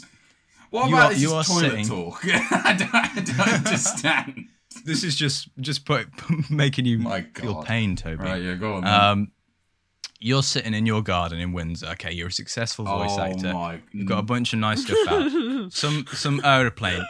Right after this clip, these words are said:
Speaker 2: flies over top of you, shats on your head. What do you say? You've just been splattered unpleasantly. What's your immediate reaction?
Speaker 1: Right, so, so, so I'm, I'm, I'm, sta-, I'm standing around. I'm really happy. I'm, I'm, I'm having a good day.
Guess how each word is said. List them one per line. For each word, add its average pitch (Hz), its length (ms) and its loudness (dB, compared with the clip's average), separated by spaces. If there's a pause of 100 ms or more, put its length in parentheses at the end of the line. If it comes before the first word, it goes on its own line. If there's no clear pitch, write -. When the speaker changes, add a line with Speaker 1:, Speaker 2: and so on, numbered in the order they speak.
(140)
Speaker 2:
flies 120 300 2
over 117 180 0
top 101 260 -10
of 101 60 -6
you, 87 200 -6 (340)
shats - 460 -6
on 98 100 -4
your 92 140 -2
head. 80 320 -6 (340)
What 120 140 -6
do 123 60 -4
you 123 60 2
say? 101 260 2
You've 113 200 2
just 143 180 -2
been 120 140 0
splattered 117 540 0
unpleasantly. 101 680 0
What's - 260 -4
your 107 160 -2
immediate 95 520 -2
reaction? 85 420 -6
Speaker 1:
Right, 85 80 -12
so, 101 260 -4
so, 95 300 -6
so 95 160 -6
I'm, 95 240 -4
I'm, 95 320 -4
I'm, 104 140 -4
sta-, 113 180 -4
I'm 107 100 -2
standing 107 300 0
around. 101 240 2
I'm 101 80 -4
really 98 160 -2
happy. 95 420 -2
I'm, 92 160 -4
I'm, 104 140 -4
I'm 104 180 -4
having 107 200 -2
a 110 40 -4
good 104 280 -6
day. 98 480 -2